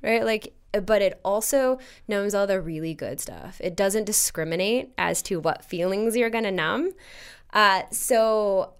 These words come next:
I'm terrible. I'm terrible at managing those emotions 'cause I get so damn invested. Like, I'm bad. I'm just bad at it. <laughs> Uh, it's not one of my <laughs> skills. Uh, but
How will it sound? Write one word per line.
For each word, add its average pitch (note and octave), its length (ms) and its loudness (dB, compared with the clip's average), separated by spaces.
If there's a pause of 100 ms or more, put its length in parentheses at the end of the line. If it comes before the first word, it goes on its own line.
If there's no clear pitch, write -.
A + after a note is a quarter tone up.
(140)
I'm C4+ 280 -2
terrible. G#3 460 -4
I'm D#3+ 200 -4
terrible B3 460 2
at C4+ 120 0
managing G#3 480 -4
those F3 200 -4
emotions F#3 380 -6
'cause E3+ 140 -10
I D#3+ 80 -6
get E3 260 -8
so A#3+ 120 -4
damn E3 300 -8
invested. E3 560 -6
Like, E3+ 120 -8
I'm F3 140 -10
bad. G3 400 -2
I'm F3+ 120 -12
just - 300 -12
bad B3+ 260 -2
at C#3 140 -12
it. - 160 -14
<laughs> - 60 -20 (580)
Uh, B3 40 0 (140)
it's D4+ 320 4
not C#4+ 360 0
one G#3 100 2
of F#3 60 -4
my - 100 -4
<laughs> - 140 2
skills. - 480 4 (680)
Uh, F#3+ 520 4
but G3+ 580 4